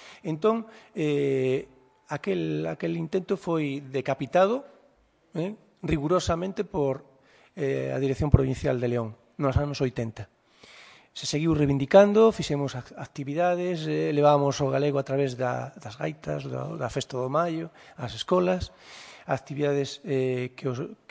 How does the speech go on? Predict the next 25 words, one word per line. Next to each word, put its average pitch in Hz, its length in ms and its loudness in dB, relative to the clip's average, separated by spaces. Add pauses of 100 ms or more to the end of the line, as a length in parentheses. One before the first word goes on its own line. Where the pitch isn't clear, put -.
(120)
que - 80 -12
os 131 160 -4
docentes 135 560 -6 (160)
recibían, 147 480 -4
evidentemente, 131 640 -6
con 131 80 -6
moito 127 480 -8
entusiasmo, 190 800 -2 (480)
pero 202 480 4
foi, 180 400 0 (320)
como 123 240 -12
xa 139 160 -8
vistes, - 480 -8 (320)
no 151 160 -2
ano 151 160 2
dous 147 160 -4
mil 165 160 -6
un, 160 80 -4
dos, 151 160 -6
dous 160 400 -8
mil 151 160 -10
dous, 185 320 -6 (160)
no 165 80 -6
que 156 160 -6
empezou 175 480 2